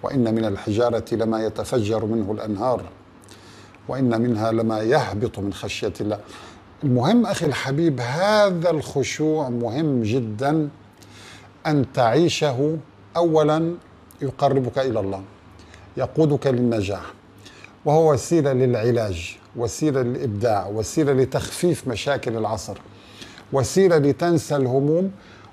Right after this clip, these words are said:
وهو وسيلة لاستجابة الدعاء، كما استجاب الله سبحانه وتعالى دعاء أنبيائه الذين نسأل الله أن نكون منهم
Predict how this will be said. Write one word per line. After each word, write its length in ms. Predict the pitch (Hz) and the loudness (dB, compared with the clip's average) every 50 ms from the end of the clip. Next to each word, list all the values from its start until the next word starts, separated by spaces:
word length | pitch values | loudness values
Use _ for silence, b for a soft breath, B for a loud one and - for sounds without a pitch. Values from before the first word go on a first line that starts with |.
| B - | B -2
وهو 440 | 165 190 185 196 202 196 190 190 | 0 2 4 4 6 6 6 6
وسيلة 360 | 190 165 - - 214 208 190 175 | 4 2 2 2 2 2 2 2
لاستجابة 600 | 147 131 - - - 139 127 165 165 147 156 - - | 0 -2 -4 -4 -2 0 2 2 2 2 0 -2 -2
الدعاء، 360 | 127 120 127 143 147 160 147 | -4 0 2 4 4 4 2
كما 240 | 127 - 147 135 127 | -2 -2 -2 -2 -2
استجاب 480 | 110 - - 135 120 117 135 135 120 | -4 -4 -4 -2 2 2 2 4 4
الله 200 | 123 117 127 131 | 2 4 4 2
سبحانه 340 | 117 - - - 127 127 127 | 2 0 -4 -4 -2 0 0
وتعالى 500 | 120 107 - 131 123 127 127 127 143 147 147 - - | 0 0 2 2 2 2 2 2 0 -2 -4 -6 -6
دعاء 400 | 107 117 117 120 131 - - 131 | -4 -2 0 0 0 0 -2 -4
أنبيائه 500 | 113 107 101 117 127 123 120 107 131 139 | -4 0 0 0 0 -2 -4 -6 -6 -4
الذين 400 | 131 135 120 113 127 127 117 131 | -2 -2 0 0 0 0 0 0
نسأل 240 | 143 - - 160 | -2 -2 -2 -4
الله 240 | 139 117 123 135 143 | -2 2 2 2 4
أن 100 | 143 127 | 4 2
نكون 260 | 127 127 131 156 151 | 0 0 2 2 4
منهم 420 | 151 160 175 165 127 113 101 95 | 4 4 4 4 2 2 -2 -4